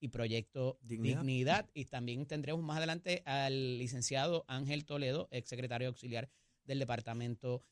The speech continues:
Speaker 1: de Educación, para hablar de algunos asuntos con él también. Y,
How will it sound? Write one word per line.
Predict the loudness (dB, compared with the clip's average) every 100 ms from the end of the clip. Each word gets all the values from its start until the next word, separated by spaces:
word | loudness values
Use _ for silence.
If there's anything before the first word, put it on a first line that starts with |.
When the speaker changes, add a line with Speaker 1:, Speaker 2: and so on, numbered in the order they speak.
| _
Speaker 1:
de | -8 0 2 4
Educación, | 2 0 -2 -2 -2
para | 0 0
hablar | 0 0
de | 0
algunos | 0 -2
asuntos | -2 -4 -8 -6
con | -4
él | -4 -2
también. | 0 4 4 2 -4 _ _ _ _ -20 _ _
Y, | 0 4 4 4 2 0 -2 -6 -12